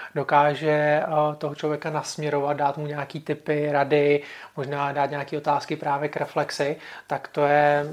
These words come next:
neskutečně důležitý. A právě to toho člověka nasměruje tím, že najednou, "OK,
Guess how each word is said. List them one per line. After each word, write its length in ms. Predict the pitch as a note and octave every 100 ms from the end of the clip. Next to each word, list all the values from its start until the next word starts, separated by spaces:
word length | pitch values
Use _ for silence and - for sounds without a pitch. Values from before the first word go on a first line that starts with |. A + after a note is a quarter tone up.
| F3+
neskutečně 640 | E3 D3+ - D#3 D3+ - D#3+
důležitý. 640 | D3+ D3 D3 D3 C#3+ D3+ - - - -
A 80 | D3
právě 720 | - C#3+ C#3+ C#3+ D3+ D3+ D3+ - - -
to 120 | -
toho 360 | D#3 E3 D3+ D#3+
člověka 460 | D#3 - D3+ D3+ D#3
nasměruje 600 | D3+ - - D#3 D3+ D3+
tím, 220 | D#3 D3+
že 100 | D#3
najednou, 360 | D3+ D3 D#3
"OK, 200 | E3+ E3